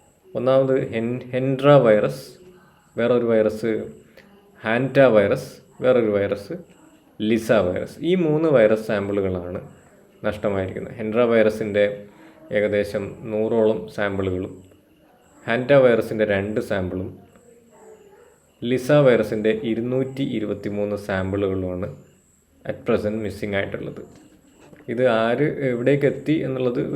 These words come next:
തീർച്ചയായിട്ടും ഒരു സസ്പെൻസാണ്. അതിനുള്ള ഉത്തരം വരുന്ന ദിവസങ്ങളിൽ നമുക്ക് കിട്ടുമായിരിക്കാം. അപ്പം നമുക്ക്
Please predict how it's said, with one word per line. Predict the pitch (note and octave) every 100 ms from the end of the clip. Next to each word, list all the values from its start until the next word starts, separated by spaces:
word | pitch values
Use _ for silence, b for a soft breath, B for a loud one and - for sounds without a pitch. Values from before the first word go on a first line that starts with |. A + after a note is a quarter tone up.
| D3 C#3+
തീർച്ചയായിട്ടും | C#3+ C#3+ C3+ B2+ C3
ഒരു | B2 A#2
സസ്പെൻസാണ്. | A#2+ - A#2 A2+ G#2+ G2 G#2 - B B B B -
അതിനുള്ള | G#2+ G#2 G#2 G#2+ G#2+ - - - - A#2+
ഉത്തരം | - A#2 A#2 - A2+
വരുന്ന | A2 A2+ A2
ദിവസങ്ങളിൽ | G#2+ A2+ A#2 A#2+ B2 -
നമുക്ക് | A#2 A#2 B2
കിട്ടുമായിരിക്കാം. | - D3+ A#2 F#2 - - - B B -
അപ്പം | - E3
നമുക്ക് | F3